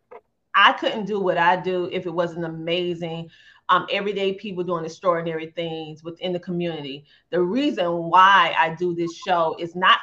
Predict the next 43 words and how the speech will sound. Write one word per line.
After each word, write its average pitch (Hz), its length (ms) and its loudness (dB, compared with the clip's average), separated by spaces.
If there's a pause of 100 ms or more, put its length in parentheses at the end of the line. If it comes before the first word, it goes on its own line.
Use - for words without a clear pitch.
for 208 180 0
me, 175 600 -4
that's 175 180 -2
simply 196 300 -4
that 185 140 8
I 180 40 10
like 180 140 6
to - 80 -10
see 196 180 -8
myself 180 400 -2
on 170 80 -4
screen, 214 320 -2
'cause 190 180 -2
I 339 140 10
prefer 214 300 0
being 185 240 -2
behind 311 380 6
the - 60 -6
scenes, 196 400 -4 (100)
F 196 220 0
Y 185 160 6
I, 180 280 6 (100)
just 208 160 -10
in 190 60 -8
case 190 260 -4
people 196 240 -12
didn't 165 240 -6
know. 381 300 12 (260)
I 285 140 10
like 320 160 10
to 240 80 2
be 240 120 0
behind 311 560 4
the 254 80 -6
scenes 202 480 -8
more 196 220 -2
so 196 160 -4
than 185 160 -4
in 180 120 -4
front 190 220 -6
of 185 100 -4
the 170 100 -6
camera, 208 600 -4